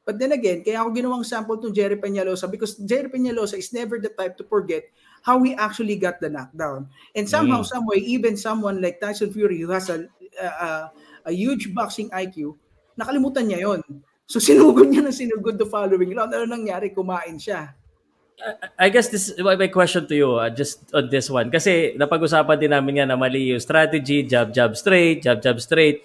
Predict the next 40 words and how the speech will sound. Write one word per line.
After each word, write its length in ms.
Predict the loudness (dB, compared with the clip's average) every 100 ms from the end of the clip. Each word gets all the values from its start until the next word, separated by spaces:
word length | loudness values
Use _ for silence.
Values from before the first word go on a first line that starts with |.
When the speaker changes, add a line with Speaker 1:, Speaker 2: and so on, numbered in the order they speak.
| _ -20 -4
Speaker 2:
Was 140 | 2 4
it 140 | 4
more 240 | 6 8 8
of, 220 | 8 2 -14 _
tapos 320 | 4 6 2
sinabi 320 | 6 4 6
mo 140 | 4 6
pa 400 | 6 6 2 -4
na, 460 | 0 2 4 2 2
"Oy, 480 | 4 4 2 -2 -12
yung 320 | -2 0 -2
coach 320 | 0 0 2
niyang 160 | 0 4
bago, 240 | 4 4
si 80 | 2
Malik 320 | 0 0 0
Scott, 180 | 0 -2
trying 300 | 2 2 2
to 80 | 0
do 160 | 0 0
something 400 | 0 -2 -2 0
new," 160 | 0
which 320 | 0 -4 -10
backfired. 640 | 0 0 0 2 4 4 0 _ _ _ _
Eh, 140 | 2
like 240 | 4 4 2
ko 20 |
sinasabi, 460 | 2 4 4 4 4
old 240 | 4 4
dogs, 400 | 4 4 0 -10 _ -2
hard 320 | 4 4 6
to 80 | 6
learn 240 | 6 6
new 80 | 4
tricks. 560 | 4 2 2 -6 -10 _ _ _ _
Eh, 160 | -2 2
is 80 | 2
it 160 | 0 0
more 240 | 6 8 8
of 320 | 6 4